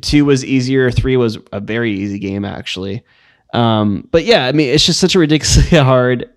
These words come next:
final boss, seven stages. And I'll never forget when I finally beat him, you know, seventeen years in the making. It was just, like, so much triumphant.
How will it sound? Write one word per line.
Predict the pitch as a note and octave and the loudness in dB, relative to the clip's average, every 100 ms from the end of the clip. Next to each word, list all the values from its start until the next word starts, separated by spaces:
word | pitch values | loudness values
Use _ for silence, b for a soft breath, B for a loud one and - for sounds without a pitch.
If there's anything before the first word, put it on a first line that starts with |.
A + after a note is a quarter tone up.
| _ _ | _ _
final | C3+ B2 A#2+ | 0 2 4
boss, | A2+ A2 - | 2 0 0
seven | C#3+ C#3 | 0 0
stages. | C3+ A#2 A#2 A#2+ A#2 A#2 B B B B - | -2 -2 0 0 -2 -6 B B B B -2
And | A#2+ A#2+ B2 | 2 4 4
I'll | A#2 C3 | 4 4
never | C#3 C#3 | 4 2
forget | - B2 A#2 A#2 - | 0 0 2 2 2
when | A#2 | 0
I | A2+ | 0
finally | G#2+ A#2+ A2+ A2+ A2+ G#2 - | 0 0 2 2 0 -2 -4
beat | - A#2 A#2 | -6 -4 -2
him, | A2+ A2 A2 - | 0 0 -2 -4
you | - | -6
know, | G2+ G2+ - | -4 -6 -4
seventeen | - C3 B2 C3 | 0 0 2 2
years | B2+ A#2+ | 2 0
in | B2 | 0
the | |
making. | A#2 G#2+ G#2+ G#2 G#2 | -2 -4 -6 -8 -6
It | |
was | A2 | -6
just, | A2+ A2+ | -8 -6
like, | G#2 G#2 | -6 -6
so | - B2 | -4 -2
much | C3 B2+ | 0 -2
triumphant. | - A2 G#2 G#2+ G2+ G#2+ | -4 -8 -8 -12 -12 -12